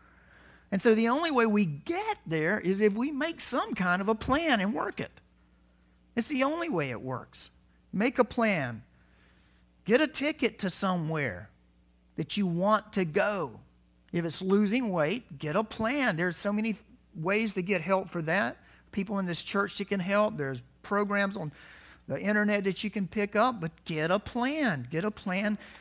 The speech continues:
and do it. If you want healthy finances, like I said, you can take Dave Ramsey's The Legacy Journey or wait for F P U, Financial Peace University, to roll back around again and sign up for it. Ask someone to mentor you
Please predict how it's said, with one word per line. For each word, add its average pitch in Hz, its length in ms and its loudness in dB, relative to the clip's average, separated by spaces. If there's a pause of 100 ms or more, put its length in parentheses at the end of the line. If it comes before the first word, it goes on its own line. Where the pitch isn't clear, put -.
(140)
and 190 180 0
do 240 160 4
it. 233 80 4
If 165 80 0
you 180 100 0
want 180 200 -2
healthy 185 320 2
finances, 202 720 2
like 175 180 0
I 185 60 2
said, 240 400 -2 (120)
you 170 120 -6
can 170 160 -6
take 185 260 -2
Dave 185 240 0
Ramsey's 190 440 0
The 185 60 -4
Legacy 185 380 0
Journey 185 560 -2
or 139 160 -2 (340)
wait 175 200 -2
for 180 260 -4
F 175 220 0
P 196 80 -4
U, 190 300 -2
Financial 180 440 -4
Peace 190 320 -6
University, 185 520 -2
to 170 80 -2
roll 156 260 0
back 170 240 2
around 175 300 0
again 185 400 -2
and 131 100 -6
sign 175 300 -2
up - 120 -6
for 165 160 -4
it. 214 220 -2 (380)
Ask 202 240 4
someone 254 320 2
to 262 80 2
mentor 285 400 -2
you 156 340 -4